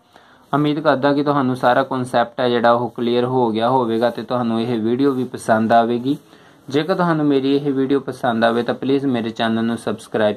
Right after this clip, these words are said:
ਕਰੋ, like ਕਰੋ, ਸ਼ੇਅਰ ਕਰੋ, ਜੁੜੇ ਰਹੋ ਇੱਕ ਹੋਰ ਵੀਡੀਓ ਦੇ ਨਾਲ। next ਵੀਡੀਓ ਦੇ ਵਿੱਚ ਹੋਰ ਸਮ ਲੈ ਕੇ ਹਾਜ਼ਰ ਹੋਵਾਂਗੇ। ਅੱਜ ਲਈ ਇੰਨਾ ਹੀ।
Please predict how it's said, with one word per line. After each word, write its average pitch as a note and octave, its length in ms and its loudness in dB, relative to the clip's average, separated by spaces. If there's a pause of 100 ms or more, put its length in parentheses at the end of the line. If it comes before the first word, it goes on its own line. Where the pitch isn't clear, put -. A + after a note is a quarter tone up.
ਕਰੋ, A2+ 240 -2
like G#2+ 400 0
ਕਰੋ, A2+ 220 -8
ਸ਼ੇਅਰ B2+ 400 -4
ਕਰੋ, A#2 360 -4 (400)
ਜੁੜੇ C3+ 340 2
ਰਹੋ C#3+ 380 2 (140)
ਇੱਕ C3 200 -10
ਹੋਰ B2+ 340 0
ਵੀਡੀਓ C3 320 2
ਦੇ C3 160 -2
ਨਾਲ। B2+ 260 0 (260)
next C3 340 -2
ਵੀਡੀਓ C3+ 300 4
ਦੇ B2+ 120 0
ਵਿੱਚ A#2+ 280 -2 (100)
ਹੋਰ A#2 180 2
ਸਮ A#2+ 280 -2
ਲੈ A2 160 2
ਕੇ A#2 160 -6
ਹਾਜ਼ਰ A#2 340 -2
ਹੋਵਾਂਗੇ। B2 460 0 (720)
ਅੱਜ C3+ 120 0
ਲਈ C#3 200 4
ਇੰਨਾ B2 260 -2
ਹੀ। C3+ 240 -2